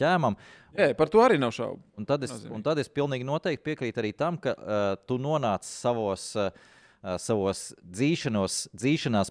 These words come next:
Speaker 1: pēc virsotnēm, pēc uzvarām un šajos viss slavas meklējumos kaut kādā stadijā, ka tu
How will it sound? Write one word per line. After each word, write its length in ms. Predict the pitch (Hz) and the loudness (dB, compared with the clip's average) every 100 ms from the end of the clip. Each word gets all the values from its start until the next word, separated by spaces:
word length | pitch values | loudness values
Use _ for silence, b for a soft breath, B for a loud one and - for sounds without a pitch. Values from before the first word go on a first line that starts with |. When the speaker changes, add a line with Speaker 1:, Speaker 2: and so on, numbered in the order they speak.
| - | 2
Speaker 1:
pēc 300 | 95 - - _ _ | 0 0 -10 _ _
virsotnēm, 720 | 95 151 - 113 90 98 87 | 2 2 4 2 2 0 0
pēc 160 | 101 92 | 0 0
uzvarām 500 | 151 135 110 95 90 92 | 0 2 4 4 2 -2
un 140 | 90 | -6
šajos 300 | - 98 90 | -4 -2 -2
viss 220 | 104 104 - | -4 -6 0
slavas 260 | 143 117 | 0 0
meklējumos 640 | 127 160 165 113 98 98 - | -2 -4 2 2 2 -2 -2
kaut 140 | 107 | -2
kādā 240 | 127 113 98 | 0 0 0
stadijā, 540 | - 185 202 120 92 | 0 -2 0 2 2
ka 140 | - 104 | 0 -2
tu 140 | 139 | -2